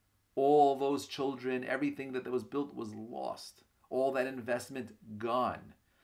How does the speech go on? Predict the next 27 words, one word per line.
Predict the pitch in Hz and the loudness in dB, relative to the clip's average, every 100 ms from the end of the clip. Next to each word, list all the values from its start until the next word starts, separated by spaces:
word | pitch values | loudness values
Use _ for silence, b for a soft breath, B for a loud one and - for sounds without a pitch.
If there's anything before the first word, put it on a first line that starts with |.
| b | b
All | 139 139 | 2 4
that | 135 131 | 2 2
sacrifice, | - 135 143 135 135 139 139 - b b b | 2 2 2 0 2 2 -2 -12 b b b
kimat, | - 127 131 151 151 - - 117 | -6 -2 2 2 0 -8 -14 -6
gone. | 117 127 101 78 95 | 0 2 2 -2 -10
Midrash | 123 120 139 147 | -10 0 2 2
tells | - 139 143 | 2 0 2
us | 160 160 - b b - | 0 0 -4 b b -2
that | 120 127 | 0 2
what | 135 | 2
happens | 123 123 127 | 2 0 -2
over | 127 | -2
here, | 123 143 139 | 0 0 0
this | 113 160 156 | 0 0 0
wasn't, | 160 165 175 - b b b - | 0 0 -2 -6 b b b 0
uh, | 120 - | 0 4
Amram | 135 131 123 123 120 110 117 | 2 2 4 4 4 0 -6
marrying, | 123 120 120 113 107 104 | 2 4 4 2 -2 -2
uh, | 107 98 95 87 _ 117 | 0 2 0 -4 _ -2
Yocheved | 113 127 123 107 | -2 -2 -2 -2
for | |
the | 107 | -4
first | 104 98 - | -2 -4 0
time. | 113 135 | 0 0
He | 120 151 | -2 -2
divorced | 143 123 165 214 - | 0 4 6 6 4
her. | 85 - | -8 -8